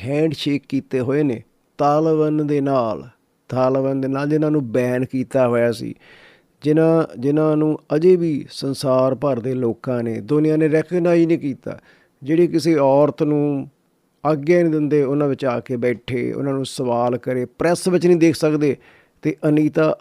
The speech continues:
ਆਨੰਦ ਜੀ ਉੱਥੇ ਜਾ ਕੇ ਆਏ ਨੇ। ਇੱਕ ਪਾਸੇ ਕਹਿੰਦੇ ਅਸੀਂ ਕੈਨੇਡਾ ਦੇ ਵਿਦੇਸ਼ ਮੰਤਰੀ ਨਾਲ ਗੱਲਬਾਤ ਕਰਦੇ ਹਾਂ, ਸਾਡੀ ਸ਼ੇਅਰ ਵੈ-, ਸ਼ੇਅਰਡ ਵੈਲਿਊ, ਕਿਹੜੀ ਸ਼ੇਅਰਡ ਵੈਲਿਊ ਹੋ ਸਕਦੀ ਇੰਡੀਆ ਦੀ, ਇਹ ਗੱਲਾਂ ਬਾਤਾਂ ਵੀ ਪੁੱਛਣ ਵਾਲੀਆਂ ਨੇ।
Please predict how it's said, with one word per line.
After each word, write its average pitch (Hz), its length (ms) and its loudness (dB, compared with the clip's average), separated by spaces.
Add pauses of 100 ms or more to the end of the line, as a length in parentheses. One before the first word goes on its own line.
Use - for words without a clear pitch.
ਆਨੰਦ 143 380 2
ਜੀ 131 260 2
ਉੱਥੇ 135 240 -2
ਜਾ 113 260 -2
ਕੇ 131 200 -6
ਆਏ 120 160 0
ਨੇ। 127 140 -2
ਇੱਕ 135 140 -8
ਪਾਸੇ 143 280 0
ਕਹਿੰਦੇ 147 280 2
ਅਸੀਂ 139 220 -2
ਕੈਨੇਡਾ 123 340 -2
ਦੇ 123 100 0
ਵਿਦੇਸ਼ 120 260 0
ਮੰਤਰੀ 127 340 -6
ਨਾਲ 135 100 -4
ਗੱਲਬਾਤ 131 400 -2
ਕਰਦੇ 131 400 -2
ਹਾਂ, 131 120 -2 (280)
ਸਾਡੀ 139 280 -4
ਸ਼ੇਅਰ 147 360 0
ਵੈ-, 131 260 0
ਸ਼ੇਅਰਡ 143 340 -2
ਵੈਲਿਊ, 127 440 0
ਕਿਹੜੀ 156 340 0
ਸ਼ੇਅਰਡ 147 300 -2
ਵੈਲਿਊ 127 340 -2
ਹੋ 120 140 -2
ਸਕਦੀ 117 400 -4
ਇੰਡੀਆ 117 260 -2
ਦੀ, 139 140 -2
ਇਹ 139 60 -4
ਗੱਲਾਂ 127 240 -2
ਬਾਤਾਂ 120 260 -4
ਵੀ 123 60 -2
ਪੁੱਛਣ 123 340 -10
ਵਾਲੀਆਂ 120 360 -4
ਨੇ। 117 140 -10